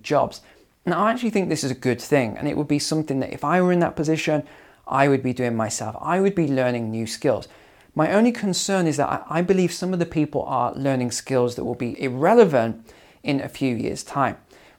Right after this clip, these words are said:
What would be a good skill to learn right now? Anything to do with tech, anything to do with, you know, futuristic technology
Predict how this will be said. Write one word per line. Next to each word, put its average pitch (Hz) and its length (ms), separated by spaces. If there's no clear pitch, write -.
What 214 540
would 208 220
be 180 120
a 151 60
good 147 200
skill 127 300
to 127 180
learn 120 220
right 113 220
now? 143 340
Anything 185 440
to 170 100
do 160 100
with 139 160
tech, - 600
anything 151 380
to 143 100
do 135 200
with, 127 260
you 135 100
know, 120 120
futuristic - 800
technology 143 1000